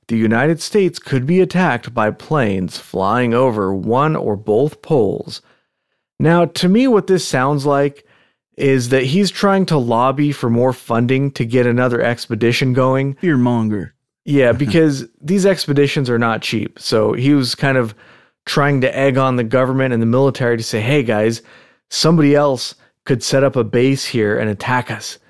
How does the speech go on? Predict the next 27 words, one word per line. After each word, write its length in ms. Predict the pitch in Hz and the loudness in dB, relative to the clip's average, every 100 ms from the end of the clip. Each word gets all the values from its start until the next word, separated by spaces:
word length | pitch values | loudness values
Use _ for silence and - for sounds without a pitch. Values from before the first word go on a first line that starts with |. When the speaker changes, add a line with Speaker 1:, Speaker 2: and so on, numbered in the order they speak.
| _ _ _ - | _ _ _ -2
Speaker 1:
you 100 | 117 | 0
know, 160 | 120 | 0
so 160 | 113 117 | 0 0
we 140 | 123 | 2
might 200 | 139 131 | 2 2
wanna 240 | 120 123 117 | 0 -2 0
do 200 | 123 123 | 0 0
that 240 | 120 120 | 0 0
ourselves, 680 | 104 - 127 120 92 98 - | -2 -4 -2 0 -2 -8 -12
and 220 | - 107 | -6 -2
I'll 280 | 104 123 117 | 0 0 0
be 140 | 110 | 0
more 240 | 107 127 127 | 0 2 2
than 100 | 117 | 0
happy 340 | 131 135 123 | 0 -2 -2
to 100 | 107 | -2
help 240 | 104 135 143 | 0 -2 -2
you 80 | |
guys 320 | 135 143 139 120 | -2 0 0 0
do 220 | 131 110 | 0 0
it," 100 | - | -2
you 100 | 104 | -4
know, 140 | 101 | -4
kind 180 | 104 120 | -4 -4
of 80 | 117 | -2
a 40 | |
thing. 280 | 113 123 117 | -2 -2 -4